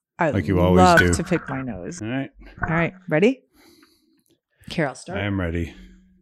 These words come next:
Speaker 2: I was gonna say one thing, uh, and that is normal people break bones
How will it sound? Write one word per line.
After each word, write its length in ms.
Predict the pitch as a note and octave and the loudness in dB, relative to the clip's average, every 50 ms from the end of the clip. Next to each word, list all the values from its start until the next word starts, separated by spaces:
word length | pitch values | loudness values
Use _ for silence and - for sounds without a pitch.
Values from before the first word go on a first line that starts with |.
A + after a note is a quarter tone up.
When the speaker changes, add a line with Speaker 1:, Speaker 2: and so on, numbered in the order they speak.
| _ _ _ _ - - - G#3+ G3+ F3+ D#3+ - - - - | _ _ _ _ -20 -20 -18 -18 -16 -18 -18 -20 -16 -8 -4
Speaker 2:
I 80 | G#2+ | -2
was 200 | G#2+ B2+ C3+ A2+ | 0 0 0 2
gonna 180 | A2 G#2+ G#2+ G2+ | 2 0 2 2
say 260 | - - B2+ A2+ G#2+ G#2 | 0 2 2 2 2 2
one 260 | G2 G#2+ A2+ G#2+ G2 | 0 0 -2 -2 -4
thing, 420 | - A#2 A2+ A2 G2 F2+ F#2+ F#2+ - | -4 -4 -4 -4 -4 -4 -6 -6 -4
uh, 240 | - A2 G2+ G2+ G#2+ - | -2 0 0 0 -2 -4
and 180 | G#2 G2+ G2+ G2+ | -6 -4 -2 -2
that 240 | G#2+ A#2 A#2+ A#2+ - | -2 -2 -4 -4 -6
is 680 | G#2 G2+ G#2 G#2 G2+ G2+ G2+ F#2+ F#2 - - - - _ _ _ _ _ _ _ _ _ _ _ _ _ _ _ _ _ _ _ _ _ _ _ - | -4 -2 -2 -2 -2 -2 -4 -6 -8 -12 -14 -18 -20 _ _ _ _ _ _ _ _ _ _ _ _ _ _ _ _ _ _ _ _ _ _ _ -6
normal 380 | G#2+ B2 D#3+ F#3 E3+ C3 G#2+ | -2 0 2 2 4 2 2
people 580 | - B2 G#2+ G2 - G#2+ G2+ A#2+ C3+ C3+ C3 - - - - _ _ _ _ _ _ _ B3+ G3+ - - _ _ _ _ _ _ _ _ _ - | 2 0 0 0 0 0 2 2 0 -2 -6 -10 -20 -20 -20 _ _ _ _ _ _ _ -20 -20 -20 -20 _ _ _ _ _ _ _ _ _ -2
break 280 | - A2 A2 G2+ - - | 0 0 0 0 0 2
bones 560 | A2+ A2 A2 G#2+ G#2 G#2 G2+ F2+ - - | 2 4 4 4 4 4 2 0 -2 -6